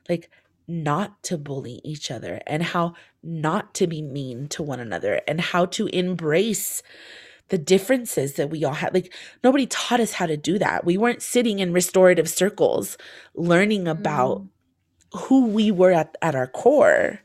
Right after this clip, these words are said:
Speaker 2: Yeah.
Speaker 1: Right? Like, we didn't care about that stuff. Well, I did, but, like, <laughs> nobody else did. So it's
Speaker 2: Well,
Speaker 1: just
Speaker 2: it, I think it's interesting that you talk about, like, that bullying aspect, 'cause it's like,
Speaker 1: Yeah.
Speaker 2: maybe we learn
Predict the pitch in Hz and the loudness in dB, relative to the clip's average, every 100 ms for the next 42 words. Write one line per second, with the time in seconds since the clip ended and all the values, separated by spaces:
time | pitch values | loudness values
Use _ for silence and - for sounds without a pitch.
0 | - 190 175 151 170 170 _ _ - 170 | -12 -8 -6 -6 -12 -16 _ _ -4 0
1 | 160 208 254 _ - 190 165 - _ - | 0 0 -4 _ 0 0 0 -6 _ -18
2 | - _ _ _ _ _ _ _ 196 233 | -18 _ _ _ _ _ _ _ -10 -10
3 | - 247 185 156 - - - - - 185 | -4 -2 -2 -2 -4 -4 -4 -4 2 2
4 | - 147 185 139 92 170 135 170 170 202 | 4 4 4 2 -2 0 2 2 2 2
5 | 214 208 - 285 185 - - - - - | 2 2 4 2 2 -2 0 -2 -6 -8
6 | 240 - 294 311 - - - 277 262 294 | -10 -10 -12 -12 -14 -18 -4 2 6 6
7 | 233 - - _ _ - - 254 247 _ | 4 0 -10 _ _ -20 -8 -6 -8 _
8 | _ _ _ _ - 208 233 240 240 233 | _ _ _ _ -6 -4 -2 -2 -2 -4
9 | - - - - 220 233 - 247 - 185 | -8 -8 -12 -8 -4 -4 -4 -6 -4 -4
10 | 180 165 165 170 - 190 190 190 175 160 | -2 -4 -6 -8 -2 -2 0 -4 -2 2
11 | 151 156 156 - _ - 175 156 127 - | 2 2 2 -2 _ -8 -4 -4 -4 -8
12 | - 160 175 156 180 196 202 196 175 160 | 0 0 0 -4 2 2 2 0 -2 0
13 | 151 165 - 156 160 - 196 175 175 - | 0 0 -4 -4 -6 -10 -6 -4 -4 -2
14 | 160 - 185 64 - 196 208 269 294 247 | -2 -4 -6 -6 -6 -4 2 2 2 2
15 | 208 196 196 202 | 2 2 2 -2